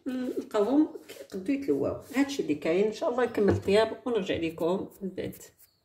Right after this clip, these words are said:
الفطائر ديالنا كانوا هادو، او ما ساليناهم، فطائر بسيطين ساهلين، المكونات في كل بيت كما قلت لكم.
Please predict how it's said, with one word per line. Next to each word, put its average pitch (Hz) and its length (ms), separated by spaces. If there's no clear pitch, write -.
الفطائر 240 500
ديالنا 202 340
كانوا 175 380
هادو، 160 440
او 165 120
ما 156 100
ساليناهم، 151 840
فطائر 185 540
بسيطين 185 560
ساهلين، 165 420
المكونات 202 680
في - 120
كل 160 260
بيت 160 260
كما 147 160
قلت 139 200
لكم. 170 400